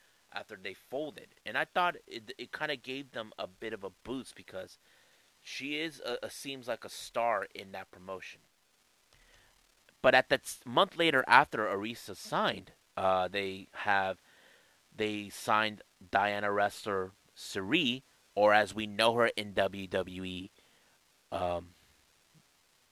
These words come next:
Saray, the Warrior of the Sun, to sign. But she left the promotion that September of that year,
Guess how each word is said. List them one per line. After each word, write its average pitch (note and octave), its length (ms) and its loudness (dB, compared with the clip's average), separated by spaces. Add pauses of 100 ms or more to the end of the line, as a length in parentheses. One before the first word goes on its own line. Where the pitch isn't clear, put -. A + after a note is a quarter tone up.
Saray, A2+ 580 6
the F#2+ 80 -2
Warrior G2+ 480 4
of F#2 120 0
the G2+ 100 -6
Sun, A2 480 0 (460)
to G#2+ 100 -12
sign. A#2 500 0
But A2+ 160 0
she - 160 -8
left B2 320 0
the E3+ 80 -6
promotion A#2 720 -2 (180)
that A#2 320 2
September A#2+ 480 -4
of F#2 200 -4
that G2+ 240 0
year, A2 360 -2